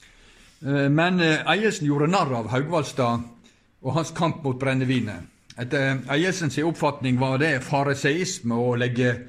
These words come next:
nye båd og regler i tillegg til det som gikk utover Guds ord i Bibelen. Når Haugvaldstad da ville ha han til å skrive under et slikt fråhaldsløfte, så svarte han tvert nei.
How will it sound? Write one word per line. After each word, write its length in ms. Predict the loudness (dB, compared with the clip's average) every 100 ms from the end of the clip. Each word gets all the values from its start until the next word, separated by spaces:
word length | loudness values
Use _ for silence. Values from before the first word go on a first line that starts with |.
| -20 -20 -20 -4 2
nye 320 | 2 4 2
båd 300 | 4 2 2 2
og 60 |
regler 400 | 2 0 0 0 -2
i 80 | 0
tillegg 340 | 0 0 -2
til 140 | -2 0
det 120 | 0
som 160 | 0 0
gikk 220 | 0 0 0
utover 320 | 2 0 0
Guds 240 | -2 -2 0
ord 240 | 0 0 -2
i 140 | -4 -4 -10 -8
Bibelen. 500 | -2 -2 -2 -8 -14 _ _ _ -20 -20 -20 _ _ _ -4
Når 220 | -2 2
Haugvaldstad 560 | 0 0 0 0 0 2
da 100 | 2
ville 160 | 2 2
ha 120 | 0
han 100 | 0
til 160 | 0 0
å 60 | -2
skrive 320 | -2 0 2
under 200 | 0 0
et 120 | -2 -4
slikt 340 | -6 -6 -10 -4
fråhaldsløfte, 800 | 0 0 0 -2 -2 -2 -2 -2
så 120 | -4 -4
svarte 320 | -2 -2 -4
han 80 | 0
tvert 300 | -2 -2 -2
nei. 180 | -2